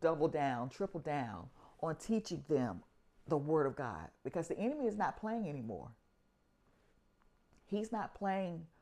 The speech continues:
with us. He is not playing with our children. There's something about children that is just so special.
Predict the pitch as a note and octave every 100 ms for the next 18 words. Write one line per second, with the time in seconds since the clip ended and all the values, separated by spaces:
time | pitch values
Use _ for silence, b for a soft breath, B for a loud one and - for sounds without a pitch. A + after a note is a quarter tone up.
0 | b C#3+ - E3 G3+ B3 - - b b
1 | b - G#3+ F#3+ D3+ F3 E3 - - F3
2 | E3+ D3+ E3 D3+ - F#3 D3+ G#2 A#2 b
3 | b b b - E3+ C4 B3 B3+ A3+ G3+
4 | - - G3+ F3+ D#3 - D#3 D3+ D#3+ -
5 | D#3 F#3 - D3+ C#3 -